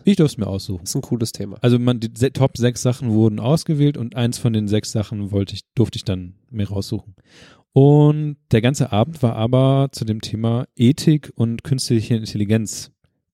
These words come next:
Speaker 1: ähm, so gemünzt.
Speaker 2: Mhm.
Speaker 1: Das heißt, alle haben irgendwie über Ethik und künstliche Intelligenz geredet. Ja, und jetzt sind da, ähm, also das ging relativ lang. Ich hab dann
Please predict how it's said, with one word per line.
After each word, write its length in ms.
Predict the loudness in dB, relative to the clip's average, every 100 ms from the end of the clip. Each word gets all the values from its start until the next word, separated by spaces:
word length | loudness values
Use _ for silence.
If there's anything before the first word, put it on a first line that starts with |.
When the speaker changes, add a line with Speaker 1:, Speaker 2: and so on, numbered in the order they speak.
| -4
Speaker 1:
ähm, 540 | 0 2 0 -2 -10 -16 _ _ -4
so 140 | 0
gemünzt. 560 | 0 0 0 -2 -12 -16 -18
Speaker 2:
Mhm. 320 | -16 -14 -16 -12
Speaker 1:
Das 120 | -4
heißt, 320 | -4 -4 -2
alle 200 | 2 4
haben 140 | 2
irgendwie 360 | 2 2 2 2
über 140 | 2
Ethik 360 | 0 0 -2 -6
und 80 | -6
künstliche 440 | -8 -8 -12 -10
Intelligenz 480 | -10 -8 -6 -6 -6
geredet. 440 | -10 -10 -14 -16 _ _ -20 -20 -20 _ _ _
Ja, 160 | 2 2
und 160 | 0 -2
jetzt 180 | -2
sind 160 | -4 -2
da, 420 | 2 2 2 0 -2 -4
ähm, 240 | -4 -8
also 200 | -6 -4 -4
das 180 | -6 -6
ging 440 | -6 -4 -6 -8 -12 _
relativ 380 | -4 -2 -4 -8
lang. 440 | -4 -2 -2 -4 -4
Ich 120 | -2
hab 140 | 0
dann 380 | 0 -2 -6